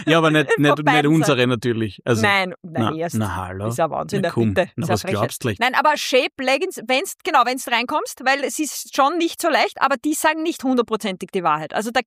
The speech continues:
Speaker 2: kann man ein bisschen lügen, wenn man möchte, was jeder Person vergönnt sein sollte, finde ich, ja.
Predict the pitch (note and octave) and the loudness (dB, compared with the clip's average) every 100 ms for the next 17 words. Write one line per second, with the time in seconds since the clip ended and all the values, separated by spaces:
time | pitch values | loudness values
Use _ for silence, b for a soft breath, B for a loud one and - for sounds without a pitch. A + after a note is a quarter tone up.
0 | _ - A#3+ D4+ D#4 - C#4+ D4+ - C#4+ | _ -2 0 2 0 0 -2 0 0 0
1 | C#4 C#4+ G4+ - _ _ _ _ G#3 B3 | 0 0 -4 -8 _ _ _ _ 2 4
2 | B3+ A#3+ G#3+ G3 - C#4+ - _ - A#3 | 4 2 2 0 0 0 0 _ 0 0
3 | - - - _ _ - A3+ A#3 C4 B3+ | 0 -10 -12 _ _ -6 -2 2 2 2
4 | A#3+ A#3 A#3 A#3 A3 G#3 - A3 G#3 F#3+ | 0 0 0 -2 -2 -4 -2 -2 0 -2
5 | - D4+ C4+ C4+ F#4+ - A#3+ A#2 | 0 -2 -2 -4 -6 -8 -10 -10